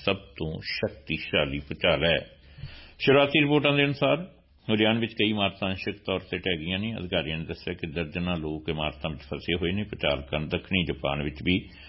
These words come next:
ਸੁਨਾਮੀ ਦੀ ਚੇਤਾਵਨੀ ਜਾਰੀ ਕੀਤੀ ਗਈ ਹੈ। ਰਿਪੋਰਟਾਂ ਮੁਤਾਬਕ ਯੋਨਾਗੁਨੀ ਟਾਪੂ ਤੇ ਸਵੇਰੇ ਨੌ ਵੱਜ ਕੇ ਅਠਾਰਾਂ ਮਿੰਟ ਤੇ ਤੀਹ ਸੈਂਟੀਮੀਟਰ ਦੀ ਸੁਨਾਮੀ ਦਰਜ ਕੀਤੀ ਗਈ। ਫਿਲੀਪੀਨਜ਼ ਦੀ ਭੂਚਾਲ ਵਿਗਿਆਨ ਏਜੰਸੀ ਨੇ ਵੀ ਸੁਨਾਮੀ ਦੀ ਚੇਤਾਵਨੀ ਜਾਰੀ ਕੀਤੀ ਹੈ। ਚੀਨੀ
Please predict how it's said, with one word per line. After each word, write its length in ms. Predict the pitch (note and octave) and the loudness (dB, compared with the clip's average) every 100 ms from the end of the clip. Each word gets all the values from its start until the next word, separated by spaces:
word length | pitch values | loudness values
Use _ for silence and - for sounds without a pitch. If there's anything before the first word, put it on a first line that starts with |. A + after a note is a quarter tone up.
| - | -16
ਸੁਨਾਮੀ 400 | - A#2+ A#2+ A#2+ | 0 4 6 4
ਦੀ 140 | F2 E2+ | 4 0
ਚੇਤਾਵਨੀ 540 | - - D2+ D2 D2+ D2 F#2 F2 | -4 0 0 0 -2 -4 -6 2
ਜਾਰੀ 200 | F#2 C#2+ | 2 2
ਕੀਤੀ 300 | - - E2+ D#2 | -2 -4 -2 2
ਗਈ 180 | F#2+ | 4
ਹੈ। 60 | D3+ C3+ | 2 -2
ਰਿਪੋਰਟਾਂ 400 | F#2 F2 D#2+ E2 | -2 -2 2 0
ਮੁਤਾਬਕ 500 | D#2 D#2 C#2 E2 G#2+ A#2 - - - F#2+ | 2 -2 0 0 2 2 0 -20 -2 4
ਯੋਨਾਗੁਨੀ 400 | G2 G#2 G2+ G#2 | 6 6 6 4
ਟਾਪੂ 340 | G2+ F#2+ A2 | 2 0 -2
ਤੇ 140 | - A2 - | 0 0 2
ਸਵੇਰੇ 280 | E2 D#2+ D#2+ | 2 2 2
ਨੌ 180 | D#2 | 0
ਵੱਜ 160 | D2 D#2 | -2 -2
ਕੇ 140 | - | -4
ਅਠਾਰਾਂ 400 | E2 - D#2 F#2 | -6 0 0 2
ਮਿੰਟ 260 | G2 D2+ D#2+ - | 0 -2 -4 0
ਤੇ 120 | F2 D2 B1 - - | 0 0 -8 -16 -2
ਤੀਹ 160 | A#2+ D3+ | 2 2
ਸੈਂਟੀਮੀਟਰ 580 | - E2+ C#2 D2 - D2+ | 2 -2 -2 -6 -6 -4
ਦੀ 80 | |
ਸੁਨਾਮੀ 480 | E2 - D2+ D2 E2 | -4 -2 -4 -2 -4
ਦਰਜ 260 | F#2+ D#2+ C2 - | -2 -2 -4 -10
ਕੀਤੀ 300 | C#2 - D2+ | -4 -2 2
ਗਈ। 180 | E2+ - - - - - - - | 2 0 -10 -20 -20 -20 -20 4
ਫਿਲੀਪੀਨਜ਼ 480 | A#2 A2 A#2+ A#2+ A#2+ - | 4 6 6 4 2 0
ਦੀ 100 | A#2+ | 0
ਭੂਚਾਲ 420 | A2+ G2 F#2+ E2+ | 0 2 4 4
ਵਿਗਿਆਨ 300 | E2+ F2+ F#2+ | 2 2 2
ਏਜੰਸੀ 380 | F2 F#2+ - G#2 | 2 0 0 0
ਨੇ 100 | G2 | 0
ਵੀ 100 | G#2 | 0
ਸੁਨਾਮੀ 400 | G2+ E2 D#2+ E2 | -2 -2 0 -2
ਦੀ 120 | E2 | -2
ਚੇਤਾਵਨੀ 460 | E2 - D#2+ D#2 E2+ | -6 -4 -2 0 0
ਜਾਰੀ 200 | E2+ E2+ | 0 0
ਕੀਤੀ 300 | - E2 G#2+ | -4 -2 -2
ਹੈ। 60 | |
ਚੀਨੀ 360 | G#2+ E2+ D#2+ D#2 | -2 0 0 -2